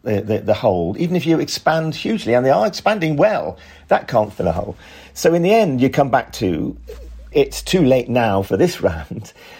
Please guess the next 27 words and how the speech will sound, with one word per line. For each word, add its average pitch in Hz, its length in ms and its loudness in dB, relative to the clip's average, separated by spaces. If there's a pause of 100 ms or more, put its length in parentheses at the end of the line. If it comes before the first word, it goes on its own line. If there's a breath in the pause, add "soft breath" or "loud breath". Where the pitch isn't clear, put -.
(220 loud breath)
but 139 120 2
let's 151 380 2
make 160 220 2
sure 151 280 2
we 139 160 2
get 135 220 2
it 135 120 -4
right 123 320 2
from 120 160 -6
twenty-seven 123 680 0
onwards. 101 320 2
And 135 180 0
my 131 160 4
own 226 200 2
view, 92 560 -2
having 113 300 0
looked 170 280 0
at 117 60 2
all 180 180 4
the 143 100 2
options 110 400 0
with 110 120 -4
the 110 60 -4
select - 300 -4
committee 110 300 -6
I'm 90 140 0
on, 85 200 -4